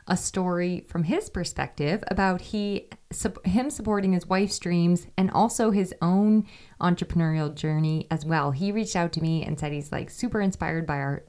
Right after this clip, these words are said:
uh, the She Built This community and show, and I'm really excited to have him on and hear his perspective. But today, you just get me.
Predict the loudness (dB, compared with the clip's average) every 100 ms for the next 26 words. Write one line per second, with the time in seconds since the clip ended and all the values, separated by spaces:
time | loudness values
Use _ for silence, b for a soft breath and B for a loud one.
0 | -8 -4 -4 -4 -6 -6 -2 -2 -2 -4
1 | -6 -12 -8 -2 0 0 -2 -4 -4 -4
2 | -4 0 2 2 0 0 0 2 2 2
3 | 0 -2 0 0 0 0 2 2 2 2
4 | 0 0 0 0 B B B -6 -2 -2
5 | 0 -2 -2 -2 -4 -10 b b b b
6 | 0 2 0 -6 -10 -4 -2 0 0 0
7 | -2 -4 -4 -2 0 0 -2 -6 -8 -8
8 | -8 -12 -12 -10 -8 -10